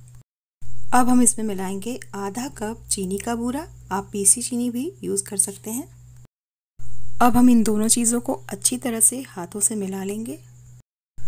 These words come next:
मिक्स करने के बाद अब हम इसमें दूध मिलाएंगे। हमने छः टेबलस्पून दूध लिया है और ये नॉर्मल टेम्परेचर का दूध है, ना ज़्यादा ठंडा है और ना ज़्यादा गर्म।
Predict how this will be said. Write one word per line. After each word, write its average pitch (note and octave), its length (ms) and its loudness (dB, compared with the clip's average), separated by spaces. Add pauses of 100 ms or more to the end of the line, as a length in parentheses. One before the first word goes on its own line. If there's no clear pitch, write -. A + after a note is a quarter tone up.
(460)
मिक्स A#3+ 320 4
करने A3+ 320 -6
के C4+ 140 -8
बाद G3+ 260 -6
अब G#3 80 -8
हम G#3+ 140 -8
इसमें A3+ 360 -4
दूध G#3 200 -6
मिलाएंगे। A3+ 480 -6 (380)
हमने G#3 400 -6 (300)
छः A#3+ 240 -4
टेबलस्पून A3 720 -2
दूध G3 220 -2
लिया G#3+ 200 -6
है B3 140 -10 (1300)
और A3 180 6
ये C4 180 4
नॉर्मल G#3 500 4
टेम्परेचर A#3 480 0
का A#3 140 -2
दूध A3+ 260 0
है, C#4 160 -2 (100)
ना G#3 100 2
ज़्यादा G3 280 0
ठंडा G3 440 -2
है C#4+ 180 -4
और - 180 -4
ना G3+ 140 0
ज़्यादा G#3 280 0
गर्म। G#3 340 -2